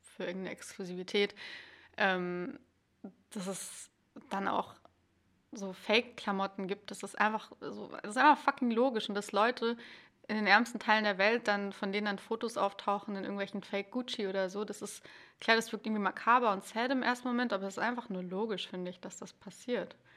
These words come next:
Oder? Also, keine Ahnung, womit ist es denn berechtigt, dass irgendjemand eine Bag für sechshundert Euro verkauft, die in der Produktion fünf kostet? Die ist nicht besser als irgendwas anderes. Klar, ich rede mir ein, dass es gerechtfertigt ist, weil bessere Quali ist es nicht.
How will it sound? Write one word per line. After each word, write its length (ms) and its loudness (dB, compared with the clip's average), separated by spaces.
Oder? 280 -4
Also, 340 -8
keine 200 0
Ahnung, 320 2
womit 240 -2
ist 120 -2
es 80 -6
denn 160 -2
berechtigt, 520 0
dass 140 -8
irgendjemand 560 -4
eine 100 -4
Bag 380 0
für 160 -10
sechshundert 400 -4
Euro 240 -2
verkauft, 480 -4
die 40 -10
in 60 -4
der 60 -6
Produktion 640 -10
fünf 320 -2
kostet? 440 -8
Die 80 0
ist 160 4
nicht 260 2
besser 280 6
als 180 6
irgendwas 280 -4
anderes. 380 -4
Klar, 280 6
ich 180 -4
rede 180 -2
mir 180 0
ein, 200 4
dass 100 -4
es 140 -10
gerechtfertigt 640 -4
ist, 260 -8
weil 80 2
bessere 380 -4
Quali 320 0
ist 180 -4
es 160 -10
nicht. 340 6